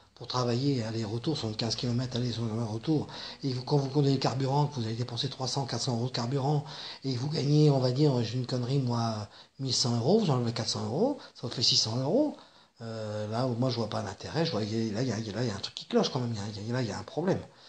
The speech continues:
Bonjour les amis, bonjour, j'espère que vous allez bien, je pose une petite vidéo parce que il y a une chose qui m'interpelle un petit peu, c'est par rapport à, à ce que j'ai vu là un petit peu sur, euh, internet là.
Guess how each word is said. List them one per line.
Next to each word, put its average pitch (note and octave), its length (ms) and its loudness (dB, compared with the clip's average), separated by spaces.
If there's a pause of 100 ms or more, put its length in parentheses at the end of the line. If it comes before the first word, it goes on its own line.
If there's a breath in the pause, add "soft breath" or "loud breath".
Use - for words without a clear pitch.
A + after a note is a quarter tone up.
(760 loud breath)
Bonjour C#3 240 4
les C3+ 160 6
amis, C#3 440 4
bonjour, B2 440 4
j'espère A#2 240 0
que G2+ 60 0
vous A2 60 -2
allez A2+ 80 0
bien, A#2 140 0
je A#2 60 -6
pose A2 220 -8
une G#2+ 60 -6
petite G2 140 -14
vidéo G#2 300 -4
parce B2 180 -6
que A#2+ 100 -6 (420 loud breath)
il A2+ 80 -4
y A#2+ 40 0
a - 20 0
une A#2+ 60 -2
chose C#3+ 240 2
qui B2+ 120 -2
m'interpelle A#2 500 -4
un A#2 100 -2
petit A2 160 -8
peu, C#3 160 -6
c'est A2+ 160 -2
par A2 220 -4
rapport G#2+ 500 -4
à, G2 320 -6 (440 loud breath)
à A2+ 100 -6
ce - 80 -2
que B2+ 120 -6
j'ai A#2+ 200 -4
vu B2+ 300 -4
là G#2+ 260 -4
un G#2 80 -6
petit - 160 -10
peu A#2 160 -8
sur, G2 260 -4
euh, G2 160 -10
internet G#2+ 520 -8
là. F2 200 -14